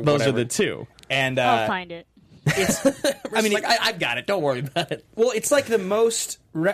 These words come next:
Speaker 2: I mean, okay, the con-, the concept of wanting to be a rock star or a movie star, people always say, uh, "Women wanna sleep with him, guys wanna be him."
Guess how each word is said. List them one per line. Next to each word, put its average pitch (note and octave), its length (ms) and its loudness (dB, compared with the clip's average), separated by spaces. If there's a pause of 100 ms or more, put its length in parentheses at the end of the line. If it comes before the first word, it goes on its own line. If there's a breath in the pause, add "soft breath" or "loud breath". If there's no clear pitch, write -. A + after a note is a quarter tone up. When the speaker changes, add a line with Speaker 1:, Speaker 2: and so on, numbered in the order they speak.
Speaker 2:
I F#3 60 -2
mean, F3+ 260 -2
okay, C#3+ 280 -4
the B2 80 -6
con-, F#3+ 260 -6
the G3+ 60 -10
concept C4 400 -2
of F#3 80 -4
wanting D#3+ 300 0
to D3 60 0
be B2+ 240 -4
a B2 60 -2
rock G#2 300 -6
star B2 340 -2
or A#2+ 160 -10
a G#2 60 -10
movie G2+ 200 -12
star, B2+ 380 -6 (140 loud breath)
people E3 200 0
always D3 220 0
say, G#2+ 340 -2 (160)
uh, G#2+ 280 -4
"Women D3+ 260 0
wanna D3+ 160 0
sleep C#3 260 -4
with C3+ 140 -8
him, B2 220 -4
guys A2+ 320 -2
wanna A#2 160 -8
be G2+ 180 -12
him." C3 300 -8